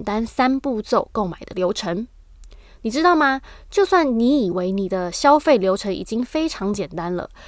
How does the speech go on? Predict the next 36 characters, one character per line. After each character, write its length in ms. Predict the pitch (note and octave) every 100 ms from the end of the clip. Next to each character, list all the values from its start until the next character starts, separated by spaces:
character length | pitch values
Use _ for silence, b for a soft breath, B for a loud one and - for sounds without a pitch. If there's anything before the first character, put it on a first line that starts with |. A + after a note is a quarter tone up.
| B B
对 180 | F4+ D4
于 60 |
大 220 | C#4+ D4+
部 100 | C#4
分 180 | C4+ B3
刚 160 | A#3 A#3+
接 160 | A#3 A3+
触 180 | - G3
你 100 | -
的 140 | E2+
人， 240 | - - - B B
还 240 | - B3
是 260 | B3+ E4 C4+
有 200 | G#3 G#3
很 200 | - G#3+
多 180 | - F#3
不 120 | G3
清 200 | - G3
楚 120 | -
的 60 | -
地 160 | -
方。 320 | - - A1 G#3+ b b b
所 160 | - E4
以 80 | E4+
呢， 120 | C#4
你 120 | A#3+
应 120 | G3+
该 140 | A3 B3
清 300 | - D#4+ E4+
楚 180 | - -
提 180 | G3+
供， 220 | F#3 A3 A#3
而 100 | G#3
且 180 | - A3+
简 260 | - F#3+ F#3 F3
化 340 | C#4+ C4+